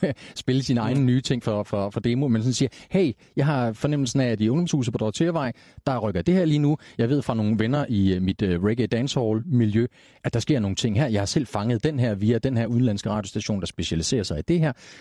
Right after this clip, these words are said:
Speaker 1: Kom ind, præsenterer med passion og indlevelse, fortæller, øh, hvad han synes, det her kan. Og derfor kan vi jo så tage stilling og sige, "Gud ja, det var da interessant," eller det modsatte, "Det var da det tarveligste, jeg nogensinde har hørt." Men den debat og den dialog foregår lige så åbent, som når vi sidder og har et playlistudvalgsmøde.
Speaker 2: Mm.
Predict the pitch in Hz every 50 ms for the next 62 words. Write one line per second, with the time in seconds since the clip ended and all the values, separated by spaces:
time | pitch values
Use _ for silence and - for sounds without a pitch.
0 | - _ - 156 147 170 185 - - - - 127 - 139 - - 170 147 110 104
1 | - - 127 107 - 135 117 - 190 139 120 117 123 131 131 123 110 - 120 -
2 | - - - 175 165 127 98 _ - - - - - _ _ _ - 113 110 104
3 | 101 98 87 101 87 80 - 175 220 - - - 117 104 104 104 - - - _
4 | _ - _ - 131 113 104 - - 98 80 73 95 143 160 160 123 123 104 117
5 | 117 - 123 - - - - 113 120 127 107 - - 95 85 - - - _ _
6 | - 120 175 196 127 107 131 123 _ _ _ _ _ _ _ 101 123 139 110 92
7 | 90 - - - 120 110 92 87 82 80 90 90 107 - - 101 80 78 98 107
8 | 95 80 85 - - 85 92 120 123 113 - - 90 87 95 107 - - 104 85
9 | 85 139 - - _ - - - _ - 123 113 147 170 139 135 - - 127 139
10 | - - - - 120 - 123 120 107 117 110 107 139 147 113 - 113 110 107 110
11 | 87 95 135 - 147 107 104 107 110 - - 95 90 85 82 82 98 113 107 85
12 | 85 82 _ 95 117 135 123 - - - - - - 110 - - 151 131